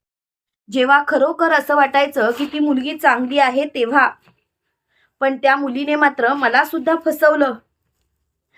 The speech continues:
गोपाळदादाच्या मृत्यूशी तिचा संबंध आहे, मला सुद्धा कळून चुकलंय."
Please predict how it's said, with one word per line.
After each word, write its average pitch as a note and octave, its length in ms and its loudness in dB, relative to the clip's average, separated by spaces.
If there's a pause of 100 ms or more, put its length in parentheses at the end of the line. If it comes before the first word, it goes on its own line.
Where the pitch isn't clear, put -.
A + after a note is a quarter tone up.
(140)
गोपाळदादाच्या D4 800 2
मृत्यूशी D4 720 -4
तिचा C#4+ 280 2
संबंध D4 500 0
आहे, C4 240 0
मला C4+ 300 2
सुद्धा D4 320 -2
कळून D4 340 0
चुकलंय." C#4 420 -2